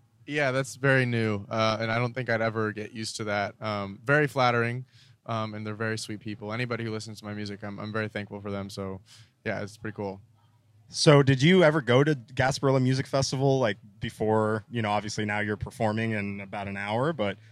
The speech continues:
Speaker 2: um, w-, did you come to G M F before that?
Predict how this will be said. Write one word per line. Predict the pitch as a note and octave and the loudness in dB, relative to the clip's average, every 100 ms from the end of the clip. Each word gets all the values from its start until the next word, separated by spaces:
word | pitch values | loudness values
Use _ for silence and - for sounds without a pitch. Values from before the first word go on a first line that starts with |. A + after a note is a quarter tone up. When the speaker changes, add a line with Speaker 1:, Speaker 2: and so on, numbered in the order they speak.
| - | -6
Speaker 2:
um, | G#2+ G2+ G2 G2 G2+ - - | -2 0 0 -4 -8 -12 -20
w-, | G#2 G#2+ | -14 -10
did | G#2 A2+ | -6 -4
you | G#2+ | -4
come | - A2 | -4 -2
to | |
G | G#2+ G#2+ | -2 -2
M | G#2 | -2
F | G#2+ | -4
before | A2 G#2+ B2+ | -4 -2 -2
that? | E3 | -4